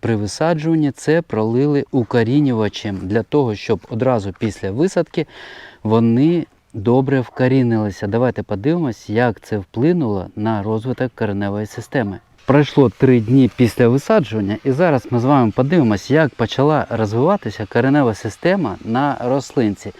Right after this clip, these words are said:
З'явилися вже свіженькі корінчики. Через три дні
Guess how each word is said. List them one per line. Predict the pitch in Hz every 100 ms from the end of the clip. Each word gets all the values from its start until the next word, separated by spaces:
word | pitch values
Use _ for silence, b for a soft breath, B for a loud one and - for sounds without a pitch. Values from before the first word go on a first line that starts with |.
| B B B
З'явилися | 101 110 160 160 143 120 104 117 101 92 - _ _ -
вже | 101 127 117 101
свіженькі | - 123 127 127 104 110
корінчики. | 95 117 113 113 98 151 - 202 190 B B B B
Через | - 131 127
три | - 104 151 185
дні | 180 147 127 101